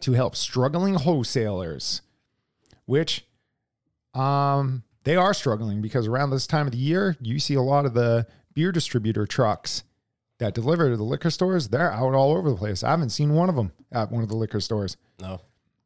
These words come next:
Speaker 1: Bud Light has reportedly informed wholesalers it would buy back unsold beer once it expires as the company continues to face backlash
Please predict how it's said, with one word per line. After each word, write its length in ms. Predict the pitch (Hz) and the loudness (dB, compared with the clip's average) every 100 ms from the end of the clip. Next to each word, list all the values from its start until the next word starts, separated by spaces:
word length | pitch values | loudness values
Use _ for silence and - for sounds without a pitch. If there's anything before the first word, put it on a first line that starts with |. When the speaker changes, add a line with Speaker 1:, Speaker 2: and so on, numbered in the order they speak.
| _ _ _ _ _ _ - _ _ _ _ _ | _ _ _ _ _ _ -20 _ _ _ _ _
Speaker 1:
Bud 180 | 180 180 | 2 6
Light 240 | 190 196 | 4 6
has 180 | 170 131 | 4 4
reportedly 520 | 139 - 190 185 175 | 0 4 4 4 4
informed 440 | 143 - 175 175 | 2 2 2 4
wholesalers 680 | 123 170 180 196 190 196 180 | 4 4 4 2 4 4 2
it 180 | - 147 | 2 0
would 240 | 139 123 | 2 0
buy 220 | 104 143 170 | 2 2 2
back 360 | 156 165 165 | 4 2 2
unsold 540 | - 160 180 202 196 156 | 0 2 2 4 4 4
beer 320 | 185 185 139 | 2 4 4
once 260 | 123 151 - | 4 2 0
it 80 | |
expires 600 | 143 - 165 160 175 175 | -2 0 2 4 4 2
as 180 | 139 131 | 2 -2
the 80 | 113 | -2
company 440 | - 165 170 180 170 | 0 2 2 2 0
continues 580 | 117 - 190 185 123 | -2 0 2 2 0
to 80 | 104 | -2
face 360 | - 156 160 - | -2 2 2 2
backlash 960 | - 170 180 - 117 98 90 90 - | 0 2 2 -2 -4 -4 -8 -10 -12